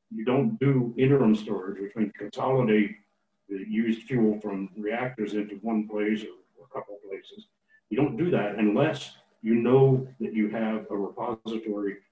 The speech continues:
that is in the process, because otherwise it's not interim. And this is what's happening right now with a couple sites in the country.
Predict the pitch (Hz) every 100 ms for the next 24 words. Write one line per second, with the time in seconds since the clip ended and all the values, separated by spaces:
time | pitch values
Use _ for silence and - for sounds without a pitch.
0 | - 101 101 - - _ _ _ - 113
1 | 110 110 120 117 117 107 - _ - 110
2 | 110 139 139 117 98 101 107 - 110 127
3 | 113 110 110 101 - - - _ _ _
4 | _ _ _ _ 110 98 98 98 120 120
5 | 107 107 107 110 104 104 98 104 104 120
6 | 135 95 98 101 - 123 107 - - 110
7 | - 110 113 160 143